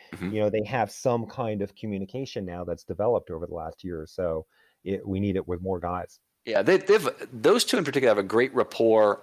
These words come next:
Speaker 1: on broken or extended plays.
Speaker 2: Yep.
Speaker 1: And
Speaker 2: Yep.
Speaker 1: oftentimes he'll be in as a blocker with a late release that'll end up being a, a, a choice that the defender has to make to either come up and defend Lamar or cover Boyle. And they always, of course, make the,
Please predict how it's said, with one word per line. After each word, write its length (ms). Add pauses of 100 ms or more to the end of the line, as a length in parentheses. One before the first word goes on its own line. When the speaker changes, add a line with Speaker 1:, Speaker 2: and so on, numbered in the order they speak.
Speaker 1:
on 400 (280)
broken 400
or 100
extended 520
plays. 300
Speaker 2:
Yep. 100 (200)
Speaker 1:
And 80
Speaker 2:
Yep. 160
Speaker 1:
oftentimes 540 (200)
he'll 160
be 220
in 160
as 100
a 60
blocker 540
with 140
a 40
late 340
release 440
that'll 320
end 200
up 240
being 380 (420)
a, 480 (640)
a, 80 (100)
a 80
choice 580
that 180
the 100
defender 420
has 220
to 100
make 320
to 80
either 240
come 240
up 140
and 100
defend 300
Lamar 460
or 120
cover 300
Boyle. 460 (260)
And 80
they 60
always, 240
of 60
course, 260
make 160
the, 160